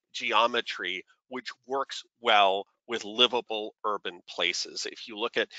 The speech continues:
this street in Houston right here, the, all of those cars you see on the right added together hold about forty people in them,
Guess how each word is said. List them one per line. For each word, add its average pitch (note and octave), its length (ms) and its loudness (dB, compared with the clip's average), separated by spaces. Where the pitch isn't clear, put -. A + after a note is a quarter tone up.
this D#3+ 160 4
street D#3 360 2
in B2+ 120 4
Houston G3+ 440 0
right D#3 220 8
here, D3+ 320 6
the, F#3 200 6
all F#3+ 260 10
of G#3 100 4
those E3+ 240 6
cars D#3 380 6
you C#3+ 80 -6
see D3 240 -2
on C3 140 6
the B2 100 2
right C3 300 6
added B2 360 6
together D#3 480 8
hold C#3 300 -4
about C3 320 4
forty D#3+ 340 -4
people A3+ 420 2
in A#3+ 120 6
them, A#3+ 240 6